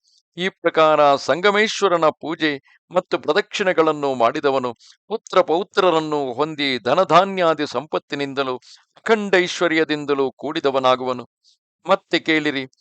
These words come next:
ಮುಂದೆ ವಾರಾಣಸಿ ಎಂಬುವುದಿದೆ. ಅದು ಇಲ್ಲಿ, ಅಲ್ಲಿಂದ ಅರ್ಧ ಹರಿದಾರಿ ದೂರವಾದ ನಾಗೇಶಿ ಎಂಬ ಗ್ರಾಮದಿಂದ ಉದ್ಭವವಾಗಿ ಬಂದಿರುವುದು. ಇದರದೊಂದು ಆಖ್ಯಾನವಿದೆ, ಆದರೆ ಅದು ಹಳೆಯ ಕಥೆಯಲ್ಲ,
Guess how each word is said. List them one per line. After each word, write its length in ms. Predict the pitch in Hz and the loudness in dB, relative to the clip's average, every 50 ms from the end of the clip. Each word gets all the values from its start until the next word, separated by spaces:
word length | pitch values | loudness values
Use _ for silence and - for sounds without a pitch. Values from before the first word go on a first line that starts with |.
| _ _ _ _ _ _ - | _ _ _ _ _ _ -8
ಮುಂದೆ 440 | 190 233 233 220 202 190 180 170 160 | -4 -2 -2 0 4 4 6 6 4
ವಾರಾಣಸಿ 800 | 147 123 120 143 180 196 180 170 160 156 151 - - 160 151 | 4 2 4 4 6 6 6 6 6 4 2 -2 -2 -4 -2
ಎಂಬುವುದಿದೆ. 600 | 147 143 139 139 139 139 139 120 131 123 120 117 120 _ _ _ _ _ _ - - | -2 -2 -4 -4 -6 -6 -4 -4 -6 -4 -6 -6 -8 _ _ _ _ _ _ 0 2
ಅದು 380 | 170 175 170 175 165 160 156 | 2 4 4 2 0 0 0
ಇಲ್ಲಿ, 320 | 139 127 160 190 202 185 165 | -2 -4 -4 -4 -2 -2 -2
ಅಲ್ಲಿಂದ 480 | 117 143 180 185 180 165 156 151 147 143 135 123 - - | 0 -2 -2 0 -2 -2 0 2 4 4 4 4 2 2
ಅರ್ಧ 360 | 120 170 190 - _ _ - 156 139 | 0 0 0 -2 _ _ 0 0 0
ಹರಿದಾರಿ 720 | 110 104 117 147 190 202 151 156 151 151 147 139 139 131 127 113 101 | 2 0 -2 -2 -2 0 2 4 4 4 4 2 0 -6 -8 -10 -10
ದೂರವಾದ 500 | 120 143 170 170 156 143 139 139 127 135 127 123 120 _ _ _ _ _ _ | -10 -8 -6 -4 -2 0 0 0 2 2 0 0 -2 _ _ _ _ _ _
ನಾಗೇಶಿ 680 | 123 135 165 196 214 190 208 196 185 160 - 170 170 160 | 0 2 4 4 4 4 2 0 0 0 -2 -4 -4 -2
ಎಂಬ 240 | 156 151 147 139 139 | -2 -2 -2 -2 -4
ಗ್ರಾಮದಿಂದ 680 | 120 95 - 107 131 160 175 175 135 151 147 143 135 135 131 131 120 110 | -4 -2 -2 0 0 2 2 0 -2 -2 -4 -2 2 2 4 4 2 0
ಉದ್ಭವವಾಗಿ 880 | 123 135 127 107 113 147 175 185 165 143 139 135 131 120 127 127 123 | -4 -10 -10 -10 -6 -4 -2 -2 2 2 2 2 2 -2 -6 -6 -6
ಬಂದಿರುವುದು. 600 | 104 95 110 127 135 143 127 127 113 117 107 113 - _ _ _ _ _ _ _ _ - | -6 -6 -8 -6 -4 -4 -4 -4 -4 -6 -8 -10 -14 _ _ _ _ _ _ _ _ -6
ಇದರದೊಂದು 720 | 156 175 175 165 180 165 160 156 156 151 147 139 135 131 117 - - | -4 -2 2 4 6 6 6 6 4 0 -2 -2 -2 -2 -2 -2 -2
ಆಖ್ಯಾನವಿದೆ, 760 | 110 123 - _ - 165 170 170 151 135 123 131 117 123 110 - _ _ _ _ _ _ _ _ - | -2 -2 -2 _ -4 -2 -2 0 0 -2 -2 -2 -6 -6 -8 -8 _ _ _ _ _ _ _ _ 4
ಆದರೆ 500 | 160 165 165 151 156 147 147 139 135 127 - - | 6 6 6 6 4 4 4 4 2 2 0 0
ಅದು 380 | 123 135 131 135 127 117 113 | 0 0 0 -2 -4 -4 -4
ಹಳೆಯ 500 | 101 - - - 143 175 185 170 151 135 | -6 -6 -4 -4 -2 0 0 0 -2 -4
ಕಥೆಯಲ್ಲ, 560 | 110 - 117 113 - 139 143 139 135 127 120 | -4 -6 -12 -12 -8 -6 -4 -4 -4 -4 -4